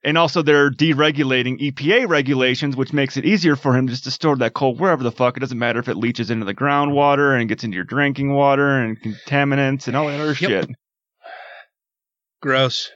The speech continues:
Speaker 1: Oh, and he's using state funds to help benefit his company.
Speaker 2: Of course he is.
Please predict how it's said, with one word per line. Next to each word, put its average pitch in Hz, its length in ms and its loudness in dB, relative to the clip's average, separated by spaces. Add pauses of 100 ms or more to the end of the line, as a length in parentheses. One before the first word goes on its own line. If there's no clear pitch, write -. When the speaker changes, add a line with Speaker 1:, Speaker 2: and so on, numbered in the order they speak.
(140)
Speaker 1:
Oh, 160 140 4
and 160 200 2
he's 143 140 2
using 135 240 4
state 131 320 -2
funds 117 320 0
to 117 80 -2
help 113 220 -2
benefit 117 340 -2
his 104 360 -6 (520)
company. 107 400 -6 (720)
Speaker 2:
Of 254 220 0
course 160 340 0
he 131 160 0
is. 120 320 -4